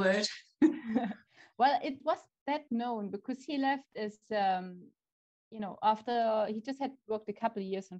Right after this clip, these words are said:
Speaker 2: France.
Speaker 1: Okay.
Speaker 2: And he came back with a family, with a wife and children, and,
Speaker 1: Mm-hmm.
Speaker 2: uh, with one child. And then our second child was born in France.
Speaker 1: Right.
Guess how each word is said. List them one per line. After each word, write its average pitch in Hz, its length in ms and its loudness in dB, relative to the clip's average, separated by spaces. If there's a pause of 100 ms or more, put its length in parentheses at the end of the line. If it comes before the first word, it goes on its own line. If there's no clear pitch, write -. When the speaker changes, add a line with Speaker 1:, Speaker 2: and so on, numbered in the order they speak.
Speaker 2:
France. 180 400 -4 (520)
Speaker 1:
Okay. 175 420 -6
Speaker 2:
And 202 260 2
he 302 100 0
came 254 320 0
back 226 300 2
with 196 220 -4
a 190 80 -8
family, 202 600 0
with 175 140 -12
a 190 60 -6
wife 196 340 2
and 175 140 -8
children, 240 640 -2 (120)
and, 190 460 4
Speaker 1:
Mm-hmm. 185 260 0
Speaker 2:
uh, 170 280 0 (120)
with 175 200 -6
one 214 160 0
child. 196 480 -2
And 180 140 -8
then 165 140 -4
our 165 140 -4
second 185 340 -14
child 170 220 -4 (100)
was 170 100 -18 (160)
born 175 240 -18
in 175 80 -20 (120)
France. 185 340 -4 (400)
Speaker 1:
Right. 170 420 -4